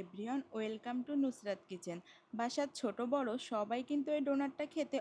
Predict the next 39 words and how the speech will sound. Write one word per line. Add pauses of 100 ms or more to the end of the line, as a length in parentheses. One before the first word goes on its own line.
(160)
অনেক (120)
বেশি (100)
পছন্দ (160)
করে, (340)
আর
এই
ডোনাট (140)
তৈরি
করাও (100)
কিন্তু (180)
খুবই (100)
সহজ। (400)
ডোনাট (100)
তৈরি
করার
জন্য (140)
প্রথমে (100)
আমার (100)
লাগছে (320)
এক (100)
কাপ (180)
উষ্ণ (160)
গরম (100)
দুধ, (440)
তাতে (100)
দিয়ে
দিচ্ছি (240)
এক (100)
চামচ (260)
ইস্ট (200)
ও (160)
স্বাদ (100)
মতো (100)
লবণ। (560)
এখন (100)
দিয়ে
দিচ্ছি
একটি (140)
ডিম